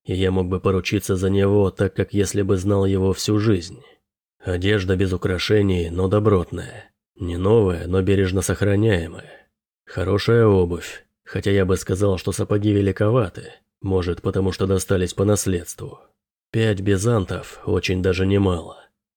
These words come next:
но мне показалось, что больше у него не было. «Позволь высказать догадку. Твой отец умер, и твой старший брат получил дом и землю. Твоя доля пять золотых. Ты принял это как должное, но обижен.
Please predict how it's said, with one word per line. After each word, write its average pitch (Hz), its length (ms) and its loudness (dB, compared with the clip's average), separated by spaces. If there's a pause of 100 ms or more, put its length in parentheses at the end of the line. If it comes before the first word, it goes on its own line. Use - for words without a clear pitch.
(100)
но 110 260 -2
мне 95 180 0
показалось, 95 560 0
что - 200 -2
больше 95 380 0
у 98 80 0
него 95 260 2
не 92 220 2
было. - 260 -14 (1120)
«Позволь 113 460 4
высказать 110 540 2
догадку. 98 580 0 (500)
Твой 101 320 4
отец 101 300 0
умер, 98 380 2 (120)
и 98 80 -2
твой 101 240 4
старший 98 420 0
брат 104 340 2
получил 98 480 2
дом 101 340 4
и 98 60 4
землю. 92 460 0 (520)
Твоя 101 420 2
доля 104 360 6
пять 104 260 2
золотых. 98 720 0 (380)
Ты 101 200 2
принял 98 400 2
это 95 160 0
как 95 200 0
должное, 104 520 4
но 104 160 4
обижен. 98 520 0